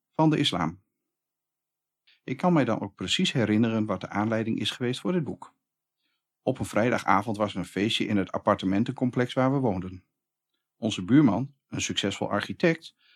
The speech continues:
had een grote opdracht binnengehaald. Vrienden en buren waren uitgenodigd om het te vieren. De dames zaten bijeen rond een grote tafel in de eetkamer.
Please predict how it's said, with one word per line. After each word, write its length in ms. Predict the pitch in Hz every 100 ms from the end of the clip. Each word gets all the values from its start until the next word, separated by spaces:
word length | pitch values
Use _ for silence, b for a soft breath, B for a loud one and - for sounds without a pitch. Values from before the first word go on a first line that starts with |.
| _
had 120 | 240
een 60 | 202
grote 320 | - 156 151
opdracht 340 | 104 98 95
binnengehaald. 800 | - 95 92 92 92 87 87 - _ _ _ _ _ _ _ _
Vrienden 400 | - 127 139 131
en 180 | - 101
buren 340 | 98 110 127
waren 280 | 104 92 98
uitgenodigd 640 | 92 113 - 107 104 107
om 120 | - 110
het 160 | 113
te 80 | -
vieren. 480 | - 104 98 92 - _ _ _ _ _ _ _
De 120 | _ 92
dames 360 | 135 202 180
zaten 300 | - 165 135
bijeen 340 | 113 110 123 127
rond 200 | 123 104
een 60 |
grote 380 | - 120 143 117
tafel 360 | 101 107 - -
in 100 | 95
de 100 | -
eetkamer. 600 | 131 131 - - 131